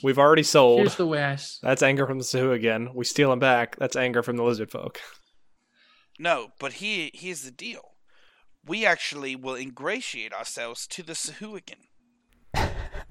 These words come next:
Speaker 3: This is where you ask, "How?"
Speaker 1: How?
Speaker 3: A little thing I like to call a prison break.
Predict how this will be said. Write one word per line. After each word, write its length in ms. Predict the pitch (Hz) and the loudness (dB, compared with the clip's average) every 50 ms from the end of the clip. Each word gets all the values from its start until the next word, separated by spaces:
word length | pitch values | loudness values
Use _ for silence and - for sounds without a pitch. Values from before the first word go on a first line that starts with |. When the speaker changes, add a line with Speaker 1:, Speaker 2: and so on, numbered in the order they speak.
| - - - - _ - - - - - _ _ _ _ _ _ _ _ _ _ _ _ _ _ _ _ _ _ | -14 -16 -16 -16 _ -12 -12 -12 -12 -14 _ _ _ _ _ _ _ _ _ _ _ _ _ _ _ _ _ _
Speaker 3:
This 160 | 139 156 151 | -14 -12 -10
is 60 | 160 | -10
where 120 | 160 156 147 | -8 -8 -8
you 120 | 143 139 | -6 -6
ask, 220 | 127 120 - - - - | -6 -6 -6 -10 -14 -14
"How?" 500 | - - 208 - 120 - - - - - _ _ _ _ _ _ _ _ _ _ _ _ _ _ _ _ _ _ _ _ _ _ _ _ _ _ _ _ _ _ _ _ _ _ _ - | -10 -6 -2 -2 -2 -2 -4 -8 -12 -16 _ _ _ _ _ _ _ _ _ _ _ _ _ _ _ _ _ _ _ _ _ _ _ _ _ _ _ _ _ _ _ _ _ _ _ -8
Speaker 1:
How? 540 | 151 143 131 127 117 113 107 104 101 98 - _ _ _ _ _ _ _ _ _ _ _ _ _ _ _ _ _ _ _ _ _ _ _ - | -4 -2 0 0 0 -2 -2 -6 -8 -12 -14 _ _ _ _ _ _ _ _ _ _ _ _ _ _ _ _ _ _ _ _ _ _ _ -18
Speaker 3:
A 40 | 135 | -14
little 220 | 147 165 170 175 165 | -12 -10 -10 -10 -10
thing 240 | - - 151 139 139 | -10 -8 -8 -6 -4
I 60 | 135 | -4
like 200 | 135 131 127 123 - | -4 -6 -6 -8 -10
to 80 | - | -16
call 520 | - - - 135 120 117 117 117 117 - _ _ _ | -16 -12 -10 -8 -8 -8 -10 -12 -16 -20 _ _ _
a 60 | - - | -12 -12
prison 480 | - - 139 143 123 - 120 113 113 - | -10 -10 -12 -12 -12 -12 -14 -16 -16 -10
break. 500 | - 117 113 110 110 - - - - | -6 -4 -4 -4 -4 -8 -12 -20 -20